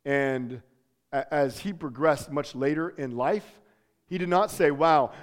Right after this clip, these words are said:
I'm now going to be an empty nester, and this is great. Now I can do the things that I want." But rather, they then adopted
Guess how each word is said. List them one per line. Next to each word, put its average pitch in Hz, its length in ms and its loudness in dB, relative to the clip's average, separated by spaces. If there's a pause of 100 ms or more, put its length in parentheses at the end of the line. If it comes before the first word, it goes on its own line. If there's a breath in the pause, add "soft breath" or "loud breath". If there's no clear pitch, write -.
(120)
I'm 160 200 4
now 165 220 6
going 156 200 0
to 147 60 -2
be 151 100 2
an 147 80 2
empty 147 280 -4
nester, 151 360 2
and 135 100 -4
this 131 140 -8
is 139 80 -8
great. 147 240 4
Now 139 160 4
I 139 60 2
can 135 120 -6
do 139 120 -2
the 123 80 -6
things 139 220 -6
that 127 120 0
I 123 60 0
want." 135 420 -4 (240 loud breath)
But 139 80 -4
rather, 147 240 4
they 139 200 4
then 135 360 -2
adopted 127 760 -2